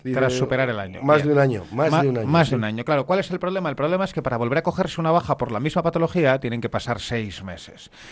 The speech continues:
Speaker 2: ¿Qué sucede? Que claro, aquí, y con todo el respeto del mundo, lo que ha hecho la empresa es prescindir de esta persona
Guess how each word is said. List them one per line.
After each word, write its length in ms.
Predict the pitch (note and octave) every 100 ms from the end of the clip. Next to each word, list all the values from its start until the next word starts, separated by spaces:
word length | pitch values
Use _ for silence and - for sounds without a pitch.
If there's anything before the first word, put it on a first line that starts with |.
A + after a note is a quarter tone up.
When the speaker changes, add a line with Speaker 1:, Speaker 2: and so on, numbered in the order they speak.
| - _
Speaker 2:
¿Qué 100 | G3
sucede? 520 | - D#3 A#2+ F#2+ F#2+ - - -
Que 140 | - A2
claro, 240 | E3+ D3+
aquí, 440 | G2+ B2+ D3 E3 C#3
y 500 | G#2+ G2+ G2 F#2+ F#2
con 240 | - F#2
todo 260 | F2+ A#2 A2
el 220 | G#2 G2
respeto 460 | F#2 F#2+ - A#2+ A#2+
del 100 | A2+
mundo, 240 | B2+ C#3
lo 180 | C#3+ G2
que 120 | G#2
ha 80 | G2+
hecho 200 | A2+ B2
la 160 | B2 B2
empresa 560 | B2 D#3 D#3+ E3+ E3
es 200 | D#3 -
prescindir 640 | - A#2+ - A#2+ A2+ C#3 B2+
de 80 |
esta 320 | A#2 - A#2 A#2
persona 540 | A#2+ E3 E3+ F#3 -